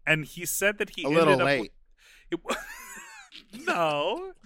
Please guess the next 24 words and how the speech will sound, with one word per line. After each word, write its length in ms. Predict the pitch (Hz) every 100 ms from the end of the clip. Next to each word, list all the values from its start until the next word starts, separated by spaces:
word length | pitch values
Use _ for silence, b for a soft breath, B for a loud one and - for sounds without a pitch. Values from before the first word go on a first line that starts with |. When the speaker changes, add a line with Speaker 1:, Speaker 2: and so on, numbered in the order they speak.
| -
Speaker 1:
don't 180 | 277 311
Speaker 2:
Just 140 | 359
kidding, 120 | 311
Speaker 1:
admonish 300 | 202 185 175
Speaker 2:
just 100 | 175 151
Speaker 1:
that. 260 | 139 135
Speaker 2:
kidding, 160 | 117 113
Speaker 1:
That's 120 | 180
Speaker 2:
just 160 | 151 -
Speaker 1:
fine. 100 | 120
Speaker 2:
kidding, 280 | 101 98 -
just 260 | 117 - -
kidding. 100 | -
Speaker 1:
So 100 | 233
he 100 | 202
said 360 | 185 - 233
he 180 | 254 226
ended 280 | 190 190 185
up 120 | 185
with 160 | 180 -
a 60 |
guy 400 | 131 120 143 156
who 120 | 139 139
was 280 | 135 -